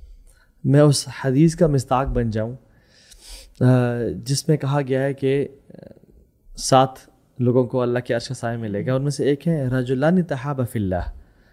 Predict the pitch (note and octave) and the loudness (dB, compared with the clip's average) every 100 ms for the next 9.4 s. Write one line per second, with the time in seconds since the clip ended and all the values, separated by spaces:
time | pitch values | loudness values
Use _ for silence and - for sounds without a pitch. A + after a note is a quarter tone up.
0 | _ _ - C3 B2 E3 F3 E3+ C#3 B2+ | _ _ 2 2 2 2 2 2 2 0
1 | D3 F#3 D#3+ A#2+ A#2 - B2 A2 G#2+ F2+ | 2 2 2 0 -4 -6 -8 -8 -8 -6
2 | F2 F2+ - _ - - - B2 D3 C#3+ | -6 -12 -16 _ -16 -16 -16 0 2 4
3 | D#3 G3 G3 F3+ D#3+ D3 C#3+ C3+ A2+ A2 | 6 6 4 0 0 -2 -4 0 0 0
4 | A#2+ - A2 A#2+ - B2 C#3 C#3 C#3+ B2+ | -4 -4 -8 -8 -6 -2 0 0 -2 0
5 | A#2 A2 B2 G#2+ A2 G#2+ A2 F#2 E2+ - | -2 -4 -6 -6 -6 -4 -4 -4 -6 -8
6 | G2+ G2 F#2+ D#2+ D#2+ - _ _ _ _ | -8 -4 -6 -8 -16 -18 _ _ _ _
7 | _ _ - G3 G#3 _ - D3 - D#3 | _ _ 2 2 2 _ -6 -4 0 0
8 | F#3 G3 A3+ A3 - B2+ B2+ A2 G2+ G#2 | 2 4 2 0 -2 -4 -2 -4 -6 -6
9 | - B2 A#2+ | -6 -6 -4